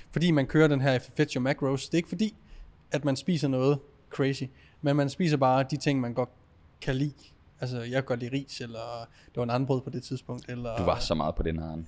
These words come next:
Speaker 1: Ja, fuck den
Speaker 2: Det var
Speaker 1: anden brød.
Speaker 2: sygt.
Speaker 1: Fuck, det var godt. Men, om ikke andet, så er det sådan, så har jeg også taget snakken med dem, at sådan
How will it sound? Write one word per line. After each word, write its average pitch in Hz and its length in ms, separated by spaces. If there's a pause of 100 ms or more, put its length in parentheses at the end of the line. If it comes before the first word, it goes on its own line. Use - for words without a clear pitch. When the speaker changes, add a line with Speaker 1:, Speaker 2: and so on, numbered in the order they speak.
Speaker 1:
Ja, 127 60 (120)
fuck - 220
den 131 100
Speaker 2:
Det 127 60
var 185 60
Speaker 1:
anden - 140
brød. 131 100
Speaker 2:
sygt. - 120
Speaker 1:
Fuck, 160 180
det 139 80
var 123 60
godt. 120 200 (420)
Men, 180 160 (1040)
om 151 100
ikke 156 160
andet, 156 200 (560)
så 160 80
er 147 40
det 143 100
sådan, 139 460 (220)
så - 100
har 147 40
jeg - 20
også 151 120
taget 156 140
snakken 156 260
med 139 100
dem, 131 100
at 117 120
sådan 123 300